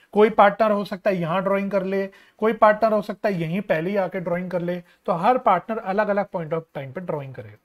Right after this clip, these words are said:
तो इससे क्या होता है कि पार्टनर्स के बीच में और पार्टनर फर्म के बीच में सब लड़ाई झगड़े होने के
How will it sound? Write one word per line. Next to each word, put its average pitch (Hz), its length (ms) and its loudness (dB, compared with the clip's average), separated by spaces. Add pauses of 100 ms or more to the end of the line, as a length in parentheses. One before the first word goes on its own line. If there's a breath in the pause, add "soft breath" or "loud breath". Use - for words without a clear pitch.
(500 soft breath)
तो 233 80 2
इससे 220 300 0
क्या 240 160 4
होता 196 240 2
है 185 60 -4
कि 226 60 -8
पार्टनर्स 180 480 -4
के 214 100 -8
बीच 175 300 -6
में 180 120 -6
और 175 80 -2
पार्टनर 175 720 -6
फर्म 175 300 -4
के 180 120 -6
बीच 170 220 -6
में 202 80 -6
सब 202 180 -2
लड़ाई 165 240 2
झगड़े 160 260 -2
होने 139 240 -4
के 226 160 -6